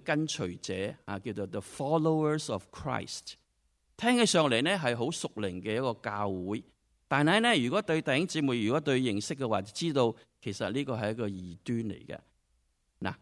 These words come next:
噉佢呢個異端裏邊有信徒呢，唔係好多啊。喺呢個 Oregon State、Oklahoma 同 Idaho 呢三個州呢，係有呢啲嘅信徒。佢哋唔係好多人嘅啫，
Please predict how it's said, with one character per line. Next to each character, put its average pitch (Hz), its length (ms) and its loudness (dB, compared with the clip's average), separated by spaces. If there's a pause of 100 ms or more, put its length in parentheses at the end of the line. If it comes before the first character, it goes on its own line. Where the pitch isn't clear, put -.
噉 185 160 -2
佢 190 160 4
呢 240 140 4
個 190 180 8
異 147 220 2
端 220 260 -2
裏 170 60 2
邊 135 180 0
有 120 340 0
信 143 380 0
徒 101 220 -2
呢， 135 120 -2
唔 101 200 -6
係 95 180 -2
好 101 240 -6
多 127 360 -2 (140)
啊。 95 260 -4 (380)
喺 120 200 2
呢 180 100 2
個 156 100 0 (120)
Oregon 156 580 4
State、 147 500 0
Oklahoma 131 720 0
同 104 240 -6
Idaho 110 560 0
呢 131 80 0
三 135 300 -2
個 107 80 0
州 131 260 0
呢， 131 160 -2 (260)
係 95 100 -6
有 98 180 0
呢 127 100 -2
啲 127 100 -4
嘅 113 120 0
信 95 300 -4
徒。 - 260 -8 (640)
佢 156 120 2
哋 175 100 4
唔 117 140 4
係 104 160 4
好 135 120 -2
多 160 240 2
人 90 240 -4
嘅 101 120 -6
啫， 131 200 -2